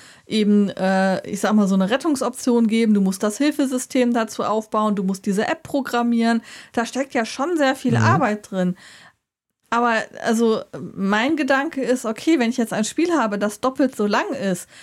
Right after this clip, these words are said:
Speaker 1: das also auch doppelt so viele Rätsel mehr oder weniger hat, müsste ja auch mehr Arbeit drin stecken. Dann hätte ich, also ich weiß nicht, ob es dann wirklich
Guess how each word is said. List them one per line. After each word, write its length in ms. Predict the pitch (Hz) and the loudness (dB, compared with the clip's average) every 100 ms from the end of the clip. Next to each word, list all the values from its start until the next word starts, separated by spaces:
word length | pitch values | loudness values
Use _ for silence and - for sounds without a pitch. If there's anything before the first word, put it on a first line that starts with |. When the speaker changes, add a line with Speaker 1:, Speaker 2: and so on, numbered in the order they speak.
| - | -8
Speaker 1:
das 240 | - 277 269 | -4 -4 -4
also 280 | - 214 202 | -4 -2 -2
auch 140 | 214 | -2
doppelt 340 | 262 269 349 | -4 0 0
so 120 | - 240 | 0 0
viele 340 | 240 208 202 | 2 2 2
Rätsel 460 | 269 392 240 196 175 | 0 0 0 0 2
mehr 360 | 208 233 226 202 | 4 6 4 2
oder 240 | 208 190 | 0 0
weniger 420 | 196 190 175 180 | 0 0 0 -2
hat, 240 | 180 269 - - - _ _ | -4 -6 -8 -20 -20 _ _
müsste 380 | 220 262 262 254 | 4 4 2 0
ja 160 | 220 | 0
auch 160 | - 208 | -2 0
mehr 320 | 208 269 392 | 4 4 4
Arbeit 440 | 214 214 202 196 180 | 0 0 -2 -4 -2
drin 180 | 190 | -2
stecken. 540 | 180 - 170 - 254 339 - - _ _ _ | -2 -4 -8 -2 -2 -2 -8 -20 _ _ _
Dann 220 | 226 214 | -2 0
hätte 300 | 220 240 254 | 2 0 0
ich, 160 | 262 - | -4 -2
also 140 | 226 | 0
ich 200 | 240 226 | 0 -2
weiß 260 | 226 254 269 | -2 -2 -2
nicht, 180 | 233 - | -6 -6
ob 160 | 220 | -8
es 80 | - | -4
dann 240 | 220 208 202 | 0 2 2
wirklich 400 | 208 202 185 | 0 -2 -6